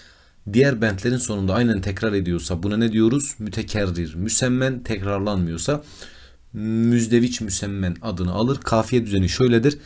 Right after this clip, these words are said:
Mütekerrir olan da ya her bendin sonunda son iki mısra ya da son bir mısra aynen tekrar eder.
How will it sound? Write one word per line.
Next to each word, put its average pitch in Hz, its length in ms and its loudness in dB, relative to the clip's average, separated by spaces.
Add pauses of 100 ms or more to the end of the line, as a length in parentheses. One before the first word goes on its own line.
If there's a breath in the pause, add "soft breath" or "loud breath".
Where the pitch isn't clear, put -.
(300 loud breath)
Mütekerrir 127 540 2
olan 107 280 4
da 90 60 4
ya 101 340 6 (640 soft breath)
her 123 300 0
bendin 113 320 2
sonunda 101 460 0
son - 300 2
iki 143 220 2
mısra 147 420 6 (920 loud breath)
ya 127 140 4
da 156 80 6
son 101 500 2
bir - 120 -8 (120)
mısra 113 380 2
aynen 117 360 -4
tekrar 117 400 -4
eder. 80 200 -6